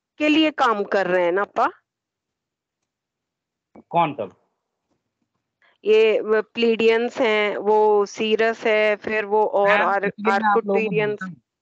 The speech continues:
Speaker 2: इसीलिए आप लोगों को बोलता हूँ मैं, इनके चक्करों में पड़ गए ना, तो आप कभी भी नहीं पहुंच पाओगे next gen city में, बता रहा हूँ।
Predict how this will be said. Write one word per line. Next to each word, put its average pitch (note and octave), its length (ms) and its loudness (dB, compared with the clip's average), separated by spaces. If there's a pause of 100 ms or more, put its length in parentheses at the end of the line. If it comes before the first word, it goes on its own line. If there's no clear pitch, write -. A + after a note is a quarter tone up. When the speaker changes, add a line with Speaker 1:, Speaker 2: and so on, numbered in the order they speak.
(440)
Speaker 2:
इसीलिए G#3+ 300 -2
आप G3+ 180 -2
लोगों G3 280 -10
को F#3+ 120 -2
बोलता D#3+ 340 -2
हूँ F3 100 -2
मैं, C3 220 -4 (600)
इनके G#3+ 280 -4
चक्करों G#3+ 400 -4
में G#3+ 100 -4
पड़ C#3+ 200 -4
गए C#3 220 -2
ना, G#3+ 260 -4 (540)
तो F3+ 60 -4
आप A#3 260 -4
कभी D#3+ 200 -6
भी D#3+ 80 -8
नहीं D3+ 100 -10
पहुंच A#2+ 280 -6
पाओगे F3 340 -2
next D#3+ 220 -6
gen C#3+ 160 -6
city C3+ 200 -10
में, C3 140 -10
बता A2+ 280 -2
रहा A#2+ 120 -8
हूँ। E3 220 -14